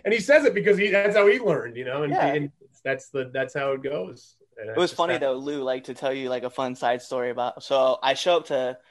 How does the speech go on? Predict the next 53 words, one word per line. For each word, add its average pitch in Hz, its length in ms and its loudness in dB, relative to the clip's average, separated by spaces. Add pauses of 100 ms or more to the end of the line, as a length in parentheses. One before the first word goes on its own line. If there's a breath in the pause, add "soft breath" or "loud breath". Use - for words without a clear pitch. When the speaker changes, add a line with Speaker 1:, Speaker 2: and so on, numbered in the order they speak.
(160)
Speaker 2:
I - 40 -8
show 165 140 2
up 139 40 2
to 135 80 -6
practice, 135 640 -4 (440)
um, 123 260 -2
Sun-, 143 340 -2
I 143 80 -4
think 269 160 -6
it 262 40 -6
was, - 20 -6
like, 135 140 -8
a - 0 -
Sunday 120 300 -8
morning. 120 340 -8
You 180 120 -6
were 156 80 4
there, 127 380 0 (480)
and, 135 240 0
uh, 131 200 -4
I 139 80 4
was 160 160 2
wearing, 147 500 0
I 135 120 2
was 139 180 -4
wearing 139 260 0
Ben's 135 320 -4
t-shirt, 123 540 -10 (100)
and 135 160 -4
as 135 200 -4
soon 190 260 -6
as 185 100 0
I 165 100 4
pulled 160 380 -2
up, 139 320 4 (360)
I 131 80 -6
stepped 165 320 2
out, 151 260 6
I 135 120 4
looked 147 240 -2
at 139 100 -4
the 127 80 -2
window, 160 560 0
I 127 100 0
took - 260 -6
his 143 120 -6
shirt 143 240 2
<laughs> - 0 -
off 165 180 2
and 175 140 0
put 175 260 4
on, 185 200 4
like, 202 400 2